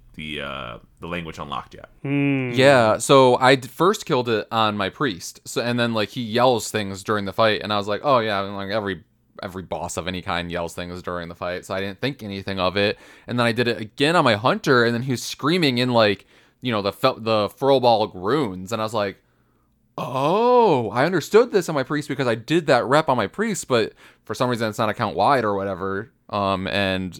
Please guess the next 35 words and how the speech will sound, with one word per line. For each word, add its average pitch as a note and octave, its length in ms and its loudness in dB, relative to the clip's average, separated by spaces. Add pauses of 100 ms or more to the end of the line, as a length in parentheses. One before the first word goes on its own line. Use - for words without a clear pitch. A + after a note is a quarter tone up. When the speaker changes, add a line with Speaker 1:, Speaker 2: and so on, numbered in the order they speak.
(120)
Speaker 3:
you G#2 100 -8
know, F#2 160 -4
I, F#2 300 -2 (500)
I G#2+ 80 -4
was F#2 120 -10
like, F2 220 -8 (360)
"I A2+ 60 -6
have F#2+ 140 -4
no A#2+ 180 -2
idea A#2 240 2
what A#2 120 -2
this A#2 120 -10
bitch B2+ 160 -6
is C#3 100 -4
saying G#2 400 0
on G#2 100 -4
my A2 100 0
<laughs> - 80 0
hunter." C#4 400 2 (160)
Speaker 1:
So - 280 -8
that's - 220 -4
a, - 260 -4
that's G4 220 2
a G4 60 -2
pretty F#3+ 220 -2
cool C#3+ 180 0
reference, B2+ 380 2
but B2+ 320 0
god G3 420 4
damn, F3+ 280 0
does B2+ 140 -6
he G3 140 -10
doesn't G3 200 -10
do G#2+ 220 -10
anything. A#2+ 680 -6